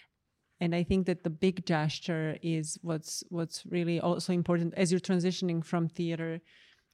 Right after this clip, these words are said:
to the opera. I'm talking now just as a designer. To, to, uh, you can get away, I think, in, in the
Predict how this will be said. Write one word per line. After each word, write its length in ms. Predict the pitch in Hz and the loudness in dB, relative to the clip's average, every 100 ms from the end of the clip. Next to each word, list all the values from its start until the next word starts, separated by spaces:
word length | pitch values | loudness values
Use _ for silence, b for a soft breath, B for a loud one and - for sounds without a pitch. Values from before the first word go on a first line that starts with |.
| _ | _
to 120 | 190 | 0
the 100 | 170 | 4
opera. 320 | 165 160 175 | 4 4 2
I'm 100 | 165 | 2
talking 360 | 170 170 175 165 | 2 0 -2 -6
now 300 | - 170 160 | -6 -6 -6
just 240 | 156 165 - | -4 -6 -4
as 100 | 160 | -4
a 60 | |
designer. 680 | 151 156 160 160 165 156 156 - - _ _ | -4 -2 0 4 4 2 0 -6 -16 _ _
To, 640 | - 196 170 165 160 156 - - - | 0 4 4 4 0 -4 -10 -16 -12
to, 640 | - 170 156 156 151 - - | -2 0 2 2 -2 -6 -18
uh, 300 | - - 165 | -18 -10 2
you 180 | 202 226 | 4 6
can 180 | 262 | 6
get 220 | 240 240 233 | 8 10 10
away, 360 | 196 190 196 | 8 8 8
I 120 | 175 | 8
think, 380 | 170 196 180 175 - | 6 4 2 0 -6
in, 260 | 180 175 170 | -2 0 2
in 200 | 180 165 | 0 4
the 120 | 170 | 2